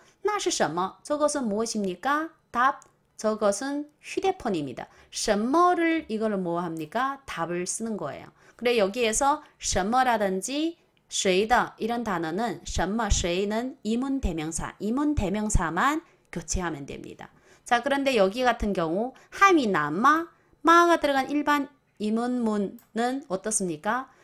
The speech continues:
이 안에 자체에 답이 있습니다. 어렵다, 한위 헌난. 어렵지 않다, 한위 뿌난. 그다지 어렵지 않다, 한위 부타이난. 그래서 이문 대명사 마가 들어간 이문문은 답이 있습니다.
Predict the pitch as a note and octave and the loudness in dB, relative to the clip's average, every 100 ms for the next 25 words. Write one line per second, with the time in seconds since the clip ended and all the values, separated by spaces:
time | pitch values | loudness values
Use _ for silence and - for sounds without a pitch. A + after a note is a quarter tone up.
0 | _ - D4 - D#3 G3 C4 - D3+ - | _ -4 -2 0 0 0 -2 -6 -6 -2
1 | D4+ D4 - D3 D3 - C3 A#2 - G#3+ | -2 -2 -4 -6 -6 -6 -10 -12 -4 0
2 | D#4+ - - - D4 B3+ F#3+ - C#3 C#3 | 0 2 -2 -2 -6 -4 -4 -4 -4 -4
3 | C#3 D#3+ D#3 - _ _ _ - B3+ D#4 | -2 -4 -6 -10 _ _ _ -2 -2 0
4 | C4 F3+ G#3+ A#3+ E4 B3+ E3 - D4+ E3 | 0 0 -2 0 0 0 -2 -2 -2 -2
5 | C3+ - - - _ C4+ D4+ D#4+ C#4+ B3+ | -4 -10 -18 -20 _ 4 4 6 4 2
6 | B3 G#3+ G#3+ C#4 - D#4+ A#3+ F3 D3 - | 0 -2 0 -2 -2 -4 -4 -6 -8 -12
7 | - - A3 E3+ - _ _ _ _ A3+ | -8 -6 -6 -10 -14 _ _ _ _ -6
8 | A3+ C4 C4 - _ - C4 D4+ E4 D#4 | 0 0 0 -6 _ -4 0 2 4 4
9 | A3 A#3+ B3 B3 G#3 F3 - - C#4+ D#4 | 2 0 0 0 2 2 -2 4 6 6
10 | D4+ C4+ A#3 A3 G#3+ F3 F3+ F3+ D#3+ F3 | 6 2 0 0 0 -2 -2 -4 -4 -4
11 | A3 - - E3+ G#3+ D#3 - F#3+ F3+ D3 | -6 -8 -2 -2 0 -4 -4 -4 -4 -4
12 | D3 G#3+ | -2 -4